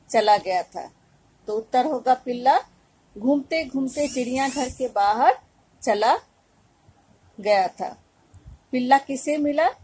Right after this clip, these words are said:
पिल्ला दुकानदार के बेटे को मिला।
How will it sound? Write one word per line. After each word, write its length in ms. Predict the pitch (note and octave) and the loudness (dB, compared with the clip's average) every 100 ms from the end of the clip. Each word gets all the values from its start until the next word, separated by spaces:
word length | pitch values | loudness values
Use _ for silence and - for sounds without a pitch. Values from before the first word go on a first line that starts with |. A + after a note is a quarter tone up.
| _ _ _ _ | _ _ _ _
पिल्ला 380 | A#3+ B3 B3+ F4 C#5+ - | -6 -2 2 2 2 -6
दुकानदार 680 | F#3+ A3 A#3+ A#3 A#3 A#3+ A#3+ | -8 -4 -2 -2 0 2 0
के 280 | - D4 C5+ - - - | -2 -2 -2 -4 -20 -12
बेटे 360 | G3 G#3 G3+ A3+ | -6 -4 -2 -4
को 260 | A3+ E4 C#5+ - - | 0 0 0 -6 -12
मिला। 340 | F#3+ F#3+ C3+ | -8 -6 -6